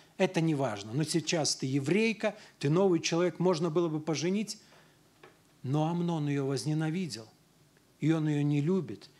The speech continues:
Он добился своего и не хочет. И что делать?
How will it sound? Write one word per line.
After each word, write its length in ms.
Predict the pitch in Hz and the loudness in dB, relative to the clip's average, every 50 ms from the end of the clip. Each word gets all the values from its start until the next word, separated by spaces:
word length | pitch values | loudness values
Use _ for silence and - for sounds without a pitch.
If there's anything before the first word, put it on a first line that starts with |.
| - _ _ _ | -20 _ _ _
Он 160 | - 139 143 131 | -4 -2 0 0
добился 480 | 147 143 131 170 190 165 - - 151 | 0 0 2 2 2 2 2 -2 -4
своего 580 | - - 143 143 147 151 147 156 175 156 143 - - - - - - | -4 -2 0 2 2 4 4 2 0 0 -2 -6 -14 -20 -18 -6 -2
и 100 | 151 156 | 0 2
не 140 | 156 151 | 2 0
хочет. 500 | 147 - - 196 214 196 - - 120 98 - - - - _ _ _ _ | 0 0 0 2 2 2 0 -2 -6 -10 -12 -16 -20 -20 _ _ _ _
И 60 | - 127 | -4 -2
что 340 | - - - - - 180 | 0 -2 0 0 -2 -2
делать? 580 | 165 123 110 113 107 104 107 110 - - - | -2 -2 -6 -8 -10 -12 -14 -16 -14 -14 -14